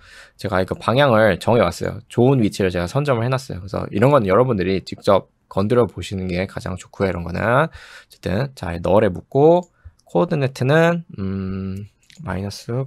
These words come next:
구십이 도, 여기가 이백사십 도. 이게 가장 좋을 거예요.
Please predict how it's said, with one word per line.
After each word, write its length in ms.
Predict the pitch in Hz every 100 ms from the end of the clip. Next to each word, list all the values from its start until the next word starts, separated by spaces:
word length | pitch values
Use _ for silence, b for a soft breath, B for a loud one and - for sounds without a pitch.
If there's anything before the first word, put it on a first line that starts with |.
| -
구십이 400 | 120 - 90 90
도, 380 | 127 156 185 - _ _ _ _ _ _ _ _ _ _ _ - _ -
여기가 420 | 101 110 127 151 -
이백사십 580 | 95 101 - 87 - -
도. 100 | 87 98 - -
이게 180 | 101 101
가장 340 | - 92 92
좋을 300 | - 95 107
거예요. 320 | - 80 95